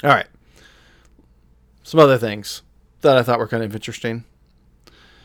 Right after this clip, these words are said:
So I was, um, listening to Sam Harris's podcast 'cause he was interviewing Jack Dorsey,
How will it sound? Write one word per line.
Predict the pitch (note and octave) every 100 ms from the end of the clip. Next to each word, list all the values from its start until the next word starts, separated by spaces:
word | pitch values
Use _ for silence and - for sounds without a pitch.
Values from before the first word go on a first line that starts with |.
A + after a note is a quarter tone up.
| _ _ _ _ _ _ _ _
So | - D#3 C3+ C3+ C#3 C#3+ C#3+ C#3+ D3+ - - - _ _ _ _ _ _ _ -
I | C#3+ E3+ F#3 F#3 F#3+ F#3 F#3
was, | D#3 D3+ D3 D3 D3 C3+ C3 - -
um, | - B2 A#2+ A#2 A#2 C3
listening | C#3+ C#3+ D3+ C#3
to | - B2+ B2 B2 - _
Sam | - - C3 C#3
Harris's | C3 B2 A#2 C3 A#2+ A2+ - _
podcast | - A2 - G#2 G#2 - - - _ _ _
'cause | - G#2+ G#2
he | A#2 A2
was | G#2+ A2 G#2+ G#2 G2+ -
interviewing | A2+ A2 G#2+ G#2 G2+
Jack | - F#2+
Dorsey, | - F#2+ - -